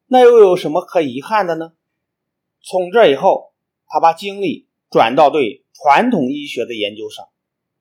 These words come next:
皇甫谧凭着顽强的毅力，自学了《黄帝内经》《真经》和《明堂孔穴针灸治要》等医学书籍之后，就在自己身上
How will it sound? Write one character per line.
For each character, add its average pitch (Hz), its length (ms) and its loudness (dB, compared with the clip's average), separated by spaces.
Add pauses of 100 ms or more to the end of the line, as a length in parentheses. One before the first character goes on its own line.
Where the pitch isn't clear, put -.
(120)
皇 214 180 6
甫 190 160 -2
谧 202 320 -4 (220)
凭 180 260 -4
着 190 340 6 (420)
顽 214 260 4
强 208 220 -4
的 208 80 -2
毅 156 160 -4
力， - 240 -12 (500)
自 233 220 2
学 180 160 4
了 208 80 6 (440)
《黄 202 300 4
帝 254 80 -10
内 226 180 0
经》 190 200 -4 (720)
《真 233 200 2
经》 208 140 -4 (800)
和 - 140 -2 (680)
《明 226 280 -2
堂 226 240 2
孔 143 200 -6
穴 170 180 2
针 226 180 -4
灸 233 160 -6
治 226 140 -2
要》 226 160 6 (420)
等 131 220 0
医 214 180 -6
学 175 180 -6
书 202 180 -6
籍 160 140 -10
之 208 140 -12
后， 208 340 -2 (720)
就 202 160 2
在 180 240 4
自 202 220 -6
己 127 100 -10
身 185 240 -10
上 151 320 -2